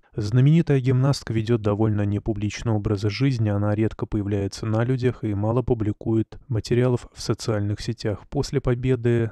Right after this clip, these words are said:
на Олимпиаде две тысячи четвертого года Алина стала всемирно известна, но вскоре ушла в тень из медийного пространства, отдав предпочтение буквально затворническому образу жизни. Тем не менее, когда речь идет о чем-то действительно для нее важном, Кабаева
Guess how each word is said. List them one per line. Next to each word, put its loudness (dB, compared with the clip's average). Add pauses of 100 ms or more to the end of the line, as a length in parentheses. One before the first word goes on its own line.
на -2
Олимпиаде -2
две -2
тысячи -4
четвертого -4
года 2
Алина 0
стала -2
всемирно -2
известна, -2
но 2
вскоре 0
ушла 0
в -8
тень 0
из -2
медийного -2
пространства, -4
отдав -4
предпочтение -4
буквально -2
затворническому -4
образу -2
жизни. -2 (100)
Тем 0
не 6
менее, 4
когда 0
речь -2
идет -2
о 0
чем-то -4
действительно -4
для -2
нее 0
важном, 0
Кабаева -2